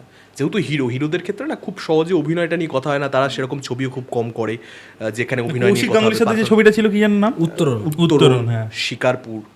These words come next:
Speaker 1: ঠিক আছে? তো আমার মনে হয় যে, আহ, আমাদের দর্শকদের আরেকটু অঙ্কুশের অভিনয় নিয়ে কথা বলা উচিত।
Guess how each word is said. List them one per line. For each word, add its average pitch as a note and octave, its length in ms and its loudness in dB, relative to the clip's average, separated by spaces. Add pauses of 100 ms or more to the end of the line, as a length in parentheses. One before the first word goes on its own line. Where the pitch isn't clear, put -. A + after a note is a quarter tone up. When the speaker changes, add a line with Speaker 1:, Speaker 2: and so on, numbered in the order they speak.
(160)
Speaker 1:
ঠিক G2 160 -6
আছে? - 200 -6 (340)
তো B2+ 80 -4
আমার D3+ 140 -4
মনে G3 160 -4
হয় G#3+ 100 0
যে, G3 260 2
আহ, A2+ 380 -4
আমাদের D3 380 -2
দর্শকদের C#3+ 540 -2
আরেকটু B2+ 500 -4
অঙ্কুশের A#2+ 360 -8
অভিনয় A2 260 -6
নিয়ে G#2+ 140 -6
কথা G2+ 180 -10
বলা F2+ 160 -12
উচিত। F2 260 -16